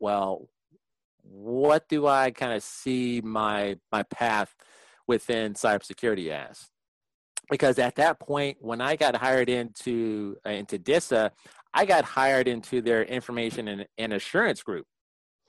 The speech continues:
you know, and they were doing what we call now is, is, you know, evaluation and, and testing,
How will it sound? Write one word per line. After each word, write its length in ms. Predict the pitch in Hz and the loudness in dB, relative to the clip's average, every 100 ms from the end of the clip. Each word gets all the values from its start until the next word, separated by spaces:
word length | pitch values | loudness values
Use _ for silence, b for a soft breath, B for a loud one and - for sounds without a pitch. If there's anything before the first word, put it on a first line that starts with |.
| - _ _ _ - | -20 _ _ _ -6
you 120 | 120 | -2
know, 180 | 110 110 | 2 2
and 220 | 113 107 | 0 0
they 200 | 117 185 | 4 4
were 160 | 170 123 | 4 2
doing 640 | 135 208 180 127 107 101 b b b b _ _ | 2 2 2 0 -2 -8 b b b b _ _
what 300 | 120 123 - | 4 4 4
we 160 | 113 123 | -2 -4
call 320 | 131 139 120 | 4 6 6
now 300 | 123 147 123 | 4 2 2
is, 180 | 113 - | 0 -6
is, 420 | 90 110 107 98 | -4 -4 -4 -6
you 80 | 113 | -8
know, 220 | 107 101 - _ | -6 -6 -10 _
evaluation 1300 | 110 95 - 104 131 131 117 143 151 113 101 95 98 | -10 -10 -8 0 2 2 0 0 -2 -4 -6 -6 -10
and, 220 | 95 95 | -10 -10
and 100 | 104 | -10
testing, 500 | - 160 170 113 85 | -6 -4 -4 -8 -12